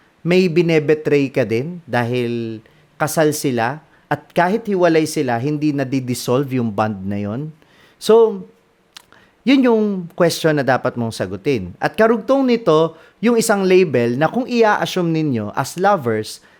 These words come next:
kailangan ninyong gumawa ng mga concrete actions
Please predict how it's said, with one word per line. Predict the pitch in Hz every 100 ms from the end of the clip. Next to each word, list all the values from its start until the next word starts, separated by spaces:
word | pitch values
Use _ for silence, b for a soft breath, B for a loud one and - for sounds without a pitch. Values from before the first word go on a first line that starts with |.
| b
kailangan | 190 165 175 190
ninyong | 180 165 147 143
gumawa | 131 127 123 123
ng | 127
mga | 123 117 113
concrete | 120 110 170 -
actions | 120 117 - 107 95 95